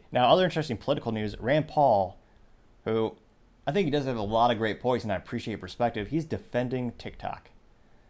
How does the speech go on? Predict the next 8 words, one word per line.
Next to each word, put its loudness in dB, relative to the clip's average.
which -4
has -8
become 2
almost 2
a 0
bipartisan -2
re-, -6
support -4